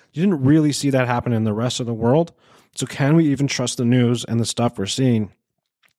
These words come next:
coming out of China, or are you just seeing this stuff? Uh, is it controlled to wake people up? Food shortages. Uh, it seems,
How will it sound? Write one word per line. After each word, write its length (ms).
coming 260
out 140
of 100
China, 420
or 220
are 160
you 120
just 220
seeing 300
this 180
stuff? 500
Uh, 180
is 140
it 80
controlled 680
to 80
wake 280
people 360
up? 240
Food 340
shortages. 640
Uh, 300
it 80
seems, 640